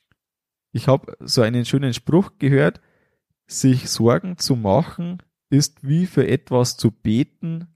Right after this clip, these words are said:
was man nicht haben will.“ Kommen wir also zum Fazit dieser Folge. Deine innere Haltung ist absolut entscheidend für deinen Erfolg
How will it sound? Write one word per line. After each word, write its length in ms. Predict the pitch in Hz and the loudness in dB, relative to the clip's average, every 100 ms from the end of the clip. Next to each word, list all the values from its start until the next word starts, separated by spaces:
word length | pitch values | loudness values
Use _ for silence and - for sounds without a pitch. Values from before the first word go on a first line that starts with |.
| _ | _
was 340 | 165 117 131 - | -4 -2 0 0
man 320 | 127 120 127 | 0 0 2
nicht 400 | 165 185 - - _ - | 2 0 -6 -20 _ 2
haben 320 | 143 131 98 | 2 0 0
will.“ 320 | 95 95 117 - _ _ _ _ _ _ _ _ _ _ _ _ _ _ _ _ _ _ _ _ _ _ _ _ _ _ _ - - | 2 0 -6 -16 _ _ _ _ _ _ _ _ _ _ _ _ _ _ _ _ _ _ _ _ _ _ _ _ _ _ _ -20 0
Kommen 340 | 139 165 170 | 0 2 0
wir 140 | 143 | 0
also 260 | 98 127 135 | 2 0 0
zum 220 | - 110 | -2 -4
Fazit 560 | - 101 - - 185 - | 0 0 -2 -6 -6 -4
dieser 220 | 160 151 | -4 -4
Folge. 560 | - 123 165 185 208 - _ _ _ _ _ _ _ _ _ | 0 0 0 -4 -6 -8 _ _ _ _ _ _ _ _ _
Deine 220 | 117 135 | 2 2
innere 500 | - 156 196 143 117 | 2 0 2 2 2
Haltung 480 | 107 131 - 170 160 | 4 2 0 -6 -4
ist 340 | 113 123 - - | -2 -4 -4 -6
absolut 500 | - - 160 175 - | -4 -2 0 0 -2
entscheidend 600 | 117 - 95 135 196 175 | -4 -2 -2 -2 -4 -2
für 160 | 139 | -2
deinen 320 | 127 110 120 110 | 0 -2 -2 -4
Erfolg 720 | 98 - 104 151 226 _ | -6 0 4 4 0 _